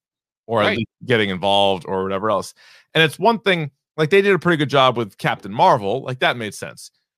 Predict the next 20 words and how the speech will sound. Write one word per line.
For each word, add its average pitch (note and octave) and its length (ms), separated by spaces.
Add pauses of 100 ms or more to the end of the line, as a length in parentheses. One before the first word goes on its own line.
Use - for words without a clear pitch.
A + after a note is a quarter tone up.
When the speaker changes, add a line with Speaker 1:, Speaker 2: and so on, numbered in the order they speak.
(240)
Speaker 1:
Her, F3 140 (220)
her E3 280
movie D#3+ 300
takes D3 240
place C#3 220
in C3 60
the B2 60
nineties. G2 480
She's D#3+ 280
not C#3+ 180
around. F2 360 (140)
That's A3+ 240
'cause F3+ 340
she's G3 440 (120)
everywhere. F#2+ 520
She's D#3 180
not E3 160
on D3+ 160
Speaker 2:
Mm-hmm. F2+ 140
Speaker 1:
Earth. - 80